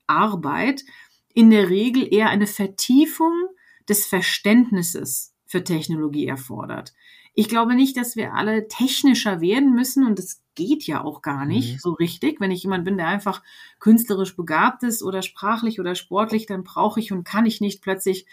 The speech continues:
Speaker 2: Ja.
Speaker 1: Programmierer werden. Das macht auch gar keinen Sinn. Aber in den Lebens- oder Arbeitsbereichen, wo ich Technologie nicht umgehen kann, da, glaube ich, müssen wir uns mit anfreunden, dass wir sie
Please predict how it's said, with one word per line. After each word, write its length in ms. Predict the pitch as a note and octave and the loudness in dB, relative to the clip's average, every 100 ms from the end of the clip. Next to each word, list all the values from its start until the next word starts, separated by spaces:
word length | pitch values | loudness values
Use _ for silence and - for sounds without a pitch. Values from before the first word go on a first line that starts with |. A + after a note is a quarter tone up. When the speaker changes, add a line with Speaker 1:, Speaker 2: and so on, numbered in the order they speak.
| - | -4
Speaker 2:
Ja. 160 | A#2+ A#2 | -4 -6
Speaker 1:
Programmierer 760 | - G3 F3 F#3 G3 D#4 B3 F3 | -8 -8 -2 2 6 6 4 2
werden. 180 | E3 E3+ | -2 -4
Das 140 | E3+ | -4
macht 200 | F#3 - | -6 -6
auch 200 | D#3+ D3+ | -12 -6
gar 260 | E3 G3 A3 | 0 2 0
keinen 340 | G3+ F3 D#3+ | -4 -6 -6
Sinn. 320 | D3 G#3+ F4 - - - - _ - | -2 -2 -2 -6 -20 -20 -20 _ -4
Aber 160 | G3 | 0
in 140 | G3 G#3 | 4 6
den 160 | A3+ | 6
Lebens- 380 | G3 B3 D4+ C#4+ | 6 6 6 4
oder 260 | G#3 G#3+ - | 0 0 0
Arbeitsbereichen, 880 | A3+ A#3+ - G3 G#3 G#3 F3+ D3 | -2 -4 -6 -4 -4 -2 -2 0
wo 200 | G3 E4+ | 2 4
ich 200 | - C4+ | 2 -2
Technologie 580 | B3+ A#3+ A3+ G#3 F#3+ F#3+ | 0 2 2 2 0 0
nicht 260 | F#3+ G3 - | 0 -2 -2
umgehen 460 | F3 D#3+ G#3 A3 F#3 | -2 2 4 4 2
kann, 360 | - D3+ D3 - - - _ _ _ - | -6 -8 -8 -12 -20 -20 _ _ _ 0
da, 280 | F#3+ B3 | 2 4
glaube 360 | C#4 B3 A#3+ A#3 | 2 0 -2 -2
ich, 180 | - - | -4 0
müssen 380 | F3+ C4 C4+ A#3+ | 4 4 4 2
wir 100 | A3 | 2
uns 160 | A3 | 0
mit 180 | A3 - | 0 0
anfreunden, 560 | E3+ A3+ - G#3+ G#3 G3 | 0 -2 0 0 0 0
dass 240 | G#3 - | -2 -2
wir 280 | A3+ A3+ G#3 | 0 2 2
sie 480 | F3+ G3+ G#3 G#3 | 0 2 2 0